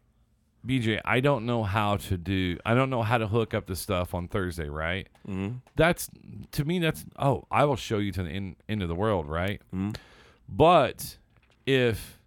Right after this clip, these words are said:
Speaker 1: if I'm showing somebody something and then they don't pay attention and then they ask me the same question nine times, and then I'm gonna be like,
Speaker 2: "God damn it, what the fuck?"
Speaker 1: I'll be like, "No, no, no, no." Just like I said to an employee the, last week,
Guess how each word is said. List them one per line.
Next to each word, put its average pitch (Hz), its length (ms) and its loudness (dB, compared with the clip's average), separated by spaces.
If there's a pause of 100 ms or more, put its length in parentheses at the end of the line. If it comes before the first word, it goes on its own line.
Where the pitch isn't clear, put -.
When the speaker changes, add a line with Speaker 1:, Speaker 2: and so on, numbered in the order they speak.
(580)
Speaker 1:
if 120 120 2
I'm 120 120 4
showing 170 380 2
somebody 117 320 2
something 95 580 -2 (680)
and 123 140 0
then 117 100 0
they 107 160 2
don't 117 280 4
pay 123 200 4
attention 95 640 -2 (640)
and 120 100 0
then 113 120 0
they 110 100 -2
ask 110 220 -2
me 110 60 -2
the 98 60 -4
same 113 240 -2
question 107 380 0
nine 92 240 -2
times, 95 540 -2 (100)
and 107 160 -2
then 117 300 0
I'm 95 100 -4
gonna 95 100 -4
be 95 100 -2
like, 87 280 -2 (560)
Speaker 2:
"God 220 200 -6
damn 135 180 -4
it, 156 60 -10
what 226 120 -12
the - 60 -16
fuck?" 143 380 2
Speaker 1:
I'll 98 120 0
be 104 140 -2
like, 95 220 -4 (120)
"No, 92 300 -2 (580)
no, 101 200 -2
no, 98 100 -4
no." - 60 -8 (680)
Just 113 140 -2
like 143 160 4
I 127 60 0
said 123 220 0
to 127 40 2
an 117 60 2
employee 104 500 0 (140)
the, 95 140 -4
last 90 440 -2
week, 80 240 -6